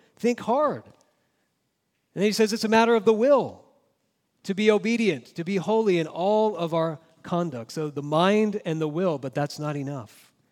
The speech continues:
It's not just going from the mind and saying, "Okay, I'm gonna think hard about it, and now I'm going to be holy the way God has called me to be. I'm gonna give all of my life wholly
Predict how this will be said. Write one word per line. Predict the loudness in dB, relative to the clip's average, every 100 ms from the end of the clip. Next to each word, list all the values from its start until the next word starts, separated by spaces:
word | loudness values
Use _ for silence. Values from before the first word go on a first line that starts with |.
| _ _ _ _ _ _ _ _ _ _ -14
It's | -8 0
not | 0 2
just | -2 0
going | 0 0
from | 0 -2
the |
mind | 0 2 2
and | -2
saying, | -6 -4 -2
"Okay, | -4 0 0
I'm | 0
gonna | -2
think | -2 -2
hard | 0 -2
about | 2 2 2
it, | 0
and | -2
now | 0 0
I'm | -2
going | -2 -4
to | -6
be | -8 -6
holy | -4 -4 -4
the | -6
way | -6
God | -4 -4 -4 -8 _ _ _ _
has | -14 -10
called | -8 -6
me | -6 -8 -8 _
to | -14
be. | -10 -8
I'm | -6
gonna | -4 -2
give | -2 0
all | 0 -2
of | -2
my | 0
life | 0 -2 -4
wholly | -8 -10 -8 -12